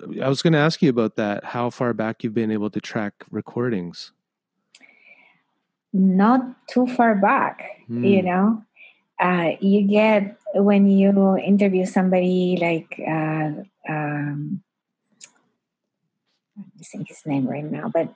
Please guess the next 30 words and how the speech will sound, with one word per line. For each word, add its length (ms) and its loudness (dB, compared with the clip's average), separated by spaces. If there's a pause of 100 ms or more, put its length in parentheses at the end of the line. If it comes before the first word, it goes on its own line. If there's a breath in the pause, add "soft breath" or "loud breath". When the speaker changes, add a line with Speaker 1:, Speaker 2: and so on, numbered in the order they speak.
Speaker 2:
uh, 320 -2
like, 180 -2
an 120 -2
old 240 2
curandero 480 0
that's 180 -6
still 320 -2
alive. 440 -2
He's, 240 -14 (120)
he 140 2
must 320 2
be 100 0
now 300 -2
in 200 -4
his 260 -10
nineties, 760 -4
actually, 500 -6 (320 soft breath)
in 120 0
Chasuta. 800 -2 (320 loud breath)
You 80 -2
know, 100 2
you 180 4
can 220 2
get, 260 0
like, 360 0
old 480 0
songs 720 -2
that 220 0
he 280 2
got 480 2